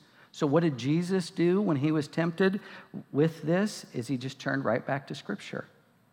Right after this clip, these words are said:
What might we then do as followers of Christ is go back to Scripture, understand it in context, and then know that God's word is always true. So Satan's temptation was, "Hey, why don't you call on those angelic guards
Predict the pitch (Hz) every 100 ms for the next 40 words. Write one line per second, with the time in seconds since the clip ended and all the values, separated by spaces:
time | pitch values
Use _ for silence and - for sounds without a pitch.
0 | _ - 107 135 165 - 131 139 143 143
1 | 160 175 139 120 113 123 120 120 117 -
2 | 123 117 101 107 - 185 127 117 - -
3 | - - 110 - 104 113 123 156 208 -
4 | - 127 - 135 143 - - - - 147
5 | 180 202 - - 175 170 160 143 135 -
6 | 190 214 196 - 104 110 - - - -
7 | _ _ _ _ _ _ _ - 117 123
8 | 156 156 135 - 143 180 135 123 135 135
9 | 127 135 139 143 135 143 226 - - -
10 | - - - _ _ _ _ _ _ _
11 | - - - 220 185 175 170 233 196 165
12 | 190 160 220 247 196 165 165 - 262 233
13 | 202 214 - 214 196 196 208 190 196 190
14 | 180 190 175 165 185 202 - 139 170 214
15 | 180 143 185 180 -